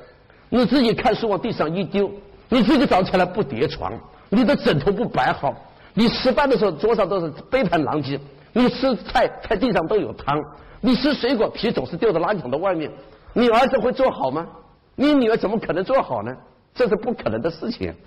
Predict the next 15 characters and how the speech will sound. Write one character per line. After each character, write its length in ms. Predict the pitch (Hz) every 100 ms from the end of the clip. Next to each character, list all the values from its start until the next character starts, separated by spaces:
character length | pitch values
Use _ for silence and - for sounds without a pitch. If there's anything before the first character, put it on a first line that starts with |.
| - - - -
所 160 | - 117
以 60 | 104
这 160 | 143
个 80 | 113
地 120 | 110
方 160 | 113 117
叫 120 | 113
他 100 | 104
图 260 | 104 - 131
书 200 | 139 143
报 240 | 143 143
纸 120 | - -
的 40 | -
事 160 | -
情， 140 | -